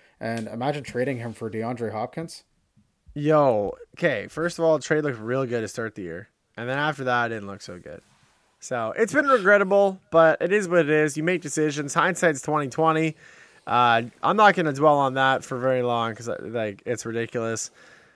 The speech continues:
Speaker 2: Um, yeah, I don't know, man. Like, it's, like, the, so, one said, Texans have lost six of their last seven versus the Colts.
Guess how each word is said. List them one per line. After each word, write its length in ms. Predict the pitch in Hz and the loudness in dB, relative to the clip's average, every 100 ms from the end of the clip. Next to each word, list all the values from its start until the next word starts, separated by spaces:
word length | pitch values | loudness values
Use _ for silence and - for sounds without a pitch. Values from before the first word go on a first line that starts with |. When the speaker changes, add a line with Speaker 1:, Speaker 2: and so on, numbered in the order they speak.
| _ _ | _ _
Speaker 2:
Um, 760 | 82 107 107 104 101 101 95 - _ | 0 2 4 2 0 -4 -12 -16 _
yeah, 280 | 139 160 165 - | -2 2 4 4
I 100 | 208 | 2
don't 120 | 220 | 4
know, 140 | 233 | 2
man. 220 | 165 104 | 2 -2
Like, 160 | 117 127 | -4 -4
it's, 380 | 143 135 - - - | -4 -4 -6 -8 -4
like, 300 | 131 127 - - | -4 -4 -6 -8
the, 160 | 156 - 123 | -8 -8 -12
so, 240 | 135 151 - - | -8 -8 -10 -16
one 240 | 170 180 | -4 -2
said, 220 | 185 147 127 | 0 -4 -2
Texans 400 | 185 180 214 202 | -2 -2 -6 -4
have 100 | 170 | 2
lost 260 | 151 - | 2 2
six 240 | - 160 - | -2 -4 -4
of 120 | 160 | -2
their 160 | 160 | -2
last 300 | 123 123 131 | 0 0 -2
seven 280 | - 113 120 | -2 -4 -4
versus 360 | 117 113 123 - | -8 -10 -10 -12
the 100 | 107 | -14
Colts. 440 | - 120 120 104 | -8 -6 -6 -8